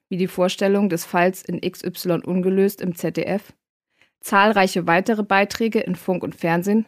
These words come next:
sind ebenfalls immer Teil der Ermittlungen. Neben den Sprengstoffspürhunden werden bei den Ermittlungen auch Leichenspürhunde eingesetzt. Diese Spezialhunde sind während ihrer Ausbildung darauf konditioniert worden,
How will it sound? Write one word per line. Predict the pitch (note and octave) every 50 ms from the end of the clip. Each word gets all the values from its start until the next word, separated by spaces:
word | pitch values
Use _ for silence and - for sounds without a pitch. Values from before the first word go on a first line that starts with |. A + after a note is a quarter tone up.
| _
sind | _ - - G3+ -
ebenfalls | - A#3+ A#3 F#3+ E3 - - D#3 D3+ -
immer | - F3+ F3+ F#3 F#3 F#3
Teil | - - E3+ D#3+ E3
der | F3+ F3
Ermittlungen. | G#3 G#3+ G3+ F3+ - E3+ E3 D#3+ D#3 D#3+ E3 _ _ _ _ _ _ _ _ _ _ _ _ _ _ _ _ _ _ _ _ _ _ _ _ _ _ _ _ _ _ _ _ _ _ _ _ _ _ -
Neben | - G3 G#3 A#3+ B3+ B3
den | G3 F#3 F3
Sprengstoffspürhunden | - - - F#3+ G3 - - E3+ E3+ - _ - G3+ G3 G#3 A3+ A#3 A#3 A3+ - B3 C4 C#4 C#4 - _ _
werden | - A#3 G3 F#3 F#3 F#3+ F3+ F#3+ F3
bei | - E3+
den | E3 E3+ D#3+
Ermittlungen | - E3 F3 F3 F#3 F#3 - A3 A3 A#3 B3+ B3+ - _ _ _
auch | - F#3 F3+ F3 -
Leichenspürhunde | - - D#3 E3+ - - A3 G#3 - - - - F#3 F#3 F#3+ F#3 G3 F#3+ G3+ A3+ B3 - _
eingesetzt. | - F#3 F3+ F3+ E3+ E3+ D#3 E3 D#3+ D#3 - - - - - - - - - - - - _ _ _ _ _ _ _ _ _ _ _ _ _ _ _ _ _ _ _ _ _ _ -
Diese | - B3 C4 A#3+ C4+ C#4
Spezialhunde | - - - G3 F#3 - - F3 E3 F3+ G3+ G#3+ G#3+ A#3 B3 B3 A#3
sind | G#3+ G3 F#3 E3+
während | F3 F3 F3 E3+ D3
ihrer | F3 D#3+ D3+ -
Ausbildung | - F3 F3 - - G#3 G#3+ A3 A3 A3
darauf | G#3+ F#3 E3+ E3 E3+
konditioniert | - - F3 E3+ F3 E3 E3+ - - F3 E3+ F3 F3 F3+ F3+ -
worden, | F#3 G3 G#3+ G#3+ C4 C4+